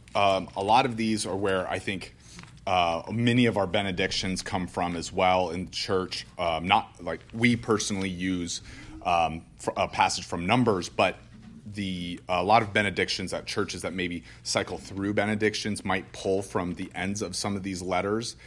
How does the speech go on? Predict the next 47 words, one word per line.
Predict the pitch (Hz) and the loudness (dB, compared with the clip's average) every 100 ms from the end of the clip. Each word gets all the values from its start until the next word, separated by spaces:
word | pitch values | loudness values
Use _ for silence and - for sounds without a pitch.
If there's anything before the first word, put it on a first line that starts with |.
| - - - - | -20 -20 -20 -2
Um, | 98 95 87 82 82 80 - - - - - - - - | 2 2 2 -2 -4 -8 -14 -20 -20 -20 -20 -20 -20 -16
but, | 113 117 101 - | 2 2 2 4
uh, | 101 95 92 | 6 6 6
I | 113 | 4
think, | 170 - - - | 2 0 -6 0
and | 110 | 2
I | |
decided | 110 101 135 127 117 | 2 6 6 6 4
kinda | 123 110 | 2 2
in | 113 | 4
the | 107 | 6
moment | 113 110 92 | 6 4 2
here, | 95 | 2
how | 92 139 | 6 8
about | 143 - | 6 4
I'm | 117 | 2
gonna | 139 151 | 4 4
read | 110 113 113 110 - - - - | 2 2 2 0 -4 -18 -16 -8
the | - | 0
end | 117 117 | 2 2
of | 98 | 0
Galatians. | 92 92 87 - 82 80 | -2 -2 -2 -4 -6 -6
So | - 92 | 0 0
if | - | 2
you're | 98 | 2
in | 107 | 2
Ephesians, | 101 107 95 95 95 | 0 -2 -2 -4 -4
you | |
could | - 90 | -6 -4
just | 90 - | -4 -4
pull | - 95 | -4 2
back | 92 90 | 2 2
and | 90 | -2
look | 90 87 | -2 -4
or, | - | -6
or | 90 90 | -6 -4
just | 87 - | -4 -2
listen. | 101 - 85 80 - - - | 0 0 -4 -8 -12 -18 -4
So | 113 | 0
Galatians, | 113 113 143 160 135 107 | 2 4 6 4 4 2
which | 104 - | 0 2
started | 117 120 113 | 4 6 8
off | 104 101 104 | 8 6 2
with | 98 | -2
no | 104 104 101 98 101 101 - - - - - | 0 2 2 2 0 -2 -16 -20 -20 -20 -8
thanksgiving | 92 98 - 101 87 | -4 -4 0 0 0
statement | - - 76 82 110 | -4 -6 -6 -6 -8